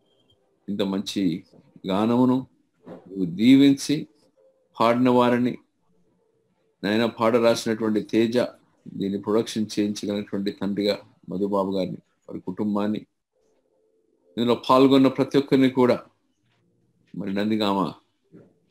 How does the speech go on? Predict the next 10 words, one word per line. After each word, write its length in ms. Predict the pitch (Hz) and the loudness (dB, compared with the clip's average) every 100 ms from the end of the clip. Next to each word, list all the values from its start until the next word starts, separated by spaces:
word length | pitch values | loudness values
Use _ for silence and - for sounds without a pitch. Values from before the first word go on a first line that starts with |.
| _ _ _ _ _ _ _ _ | _ _ _ _ _ _ _ _
లో 140 | 104 101 | 0 0
ఉన్నటువంటి 640 | 104 98 - 98 92 92 | 0 -4 -4 -6 -4 -6
Christ 520 | 87 - 104 104 - | -6 -2 -2 -2 -2
Jesus 640 | 107 104 110 107 - - | 0 0 -2 -4 -6 -2
చర్చ్ 600 | 123 120 - - - - | -2 -2 -6 -12 -16 -18
బృందం 360 | 85 101 104 98 | -6 -4 -2 0
వారిని 200 | 90 85 | 0 0
నేను 240 | 82 82 | -4 -4
దీవించమని 580 | 87 95 101 101 107 92 | -2 -2 -2 -6 -4 -4
ప్రార్థిస్తున్నాం. 840 | 87 98 101 101 - - 117 104 | -2 -2 -2 -4 -8 -4 -4 -4